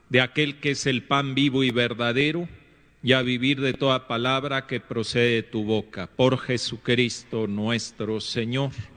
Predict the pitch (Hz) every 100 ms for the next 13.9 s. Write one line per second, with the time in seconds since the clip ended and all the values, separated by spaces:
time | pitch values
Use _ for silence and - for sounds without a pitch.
0 | - - - - - - - 127 135 135
1 | 127 - 123 120 120 123 127 117 - -
2 | 117 110 - 113 110 107 - - 110 92
3 | 82 - 175 170 170 170 170 170 - 160
4 | 156 - - - - 110 113 113 - -
5 | 110 110 101 101 127 117 113 120 - 151
6 | 156 131 120 113 104 107 113 110 - 131
7 | 135 110 104 104 - 120 113 104 95 113
8 | 110 104 - 107 - 135 139 151 131 117
9 | 113 113 107 127 117 113 110 113 120 -
10 | 117 113 95 120 110 117 - 107 104 98
11 | 120 120 120 - 139 - 110 107 110 -
12 | 110 110 107 101 104 110 107 110 110 101
13 | 95 - 110 110 110 104 107 - 101